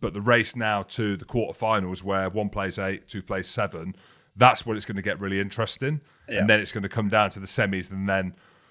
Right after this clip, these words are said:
Speaker 1: like we said, the final's probably gonna be in Leinster, let's be honest, in Dublin,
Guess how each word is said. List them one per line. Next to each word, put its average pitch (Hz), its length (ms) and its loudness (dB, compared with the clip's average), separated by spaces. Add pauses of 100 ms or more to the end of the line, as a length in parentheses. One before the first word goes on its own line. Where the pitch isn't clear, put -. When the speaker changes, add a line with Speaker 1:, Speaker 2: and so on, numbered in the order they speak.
(220)
Speaker 1:
like 92 140 0
we - 80 -6
said, 85 160 -6
the 82 40 -16
final's 90 340 -2
probably 87 200 -8
gonna 80 160 -10
be 85 100 -8
in 82 80 -6
Leinster, 87 320 -8
let's 87 200 -10
be 90 100 -8
honest, 87 260 -6
in 82 60 -10
Dublin, 85 420 -6